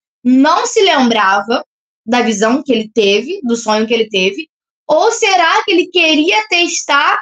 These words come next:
as pessoas que ali iriam decifrar o seu sonho? Então, comenta aí na live o que que você acha, se você tem,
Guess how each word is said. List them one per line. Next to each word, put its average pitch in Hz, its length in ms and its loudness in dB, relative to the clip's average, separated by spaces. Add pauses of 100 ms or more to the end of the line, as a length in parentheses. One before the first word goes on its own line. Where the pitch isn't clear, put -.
(100)
as 302 160 -2
pessoas 302 520 -2
que 330 100 -4
ali 294 340 2
iriam 294 560 2
decifrar 269 500 -2
o 262 60 0
seu 277 160 -2
sonho? 180 300 -10
Então, 254 220 -2
comenta 330 360 -4
aí 285 180 0
na 277 160 0
live 247 400 -2 (240)
o 233 80 -4
que 277 140 -2
que 277 140 -10
você 254 260 0
acha, 208 300 0
se - 80 -14
você 214 220 -6
tem, 220 120 -2